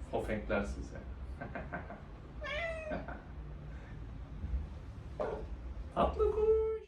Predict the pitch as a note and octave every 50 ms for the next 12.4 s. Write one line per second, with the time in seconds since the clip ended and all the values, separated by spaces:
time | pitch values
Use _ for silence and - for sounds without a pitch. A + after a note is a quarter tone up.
0 | _ - - - - B2+ B2+ B2+ C3 C#3 D3 D3 D3 D3 C3+ C#3+ D3+ D3+ D3+ -
1 | - - - - - - - - B2 A#2+ - - - - - - D3+ D#3 - -
2 | - - - - - - - - - - - - - - - - - - - -
3 | - - - - - - - - - - - - - - - - - - - -
4 | - - - - - - - - - - - - - - - - - - - -
5 | - - C3 A#2 A#2+ - - - - - - - - - - - - - - -
6 | - - - - - - - - - - - - - - - - - - - -
7 | - - - - - - - - - - - - - - - - - - - -
8 | - - - - - - - - - - - - - - - - - - - -
9 | - - - - - - - - - - - - - A#2+ B2 B2 B2 C3 C3 C3+
10 | D3 C3+ - - D3 C3 B2+ - C#3+ C3 - D3+ C#3+ C3+ A#2+ A2+ A2 A2 A2 G#2+
11 | - A#2+ A#2+ A#2+ A#2+ - - B2+ A#2+ A#2 B2+ A#2+ A#2 A#2 A#2+ - - B2 B2 B2+
12 | B2 A2 G#2 A#2 A#2 A#2+ B2 B2